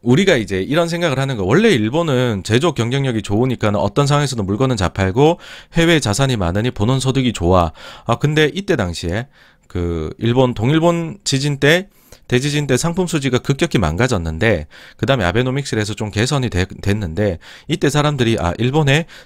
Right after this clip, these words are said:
제조업은 경쟁력은 그대로였었어"라고 생각했는데 알고 보면 이때부터 제가 볼 때는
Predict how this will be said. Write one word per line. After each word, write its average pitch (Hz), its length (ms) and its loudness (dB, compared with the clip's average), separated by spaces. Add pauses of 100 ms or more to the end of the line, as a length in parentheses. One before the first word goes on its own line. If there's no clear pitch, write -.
제조업은 147 720 2 (220)
경쟁력은 135 540 0
그대로였었어"라고 127 1300 2
생각했는데 135 420 -2
알고 165 260 2
보면 143 160 -2
이때부터 160 500 -2
제가 90 240 -2
볼 87 120 -4
때는 85 380 -4